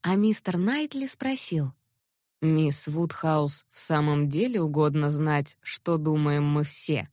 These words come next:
"Ах, нет же, нет!" — рассмеялась Эмма так беззаботно, как только сумела. "Увольте!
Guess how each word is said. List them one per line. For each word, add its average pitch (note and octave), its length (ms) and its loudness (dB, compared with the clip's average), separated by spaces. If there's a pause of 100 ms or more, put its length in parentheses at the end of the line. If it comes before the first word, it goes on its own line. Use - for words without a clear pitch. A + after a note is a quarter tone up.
(1120)
"Ах, B3+ 320 2
нет B3+ 400 6
же, F#3 160 0
нет!" — G3+ 640 0 (120)
рассмеялась D#3+ 840 -2
Эмма A3+ 300 0
так E3+ 200 -2
беззаботно, E3+ 720 0
как F#3 200 -8
только G3 280 -4
сумела. D#3 600 -2 (320)
"Увольте! B3 880 2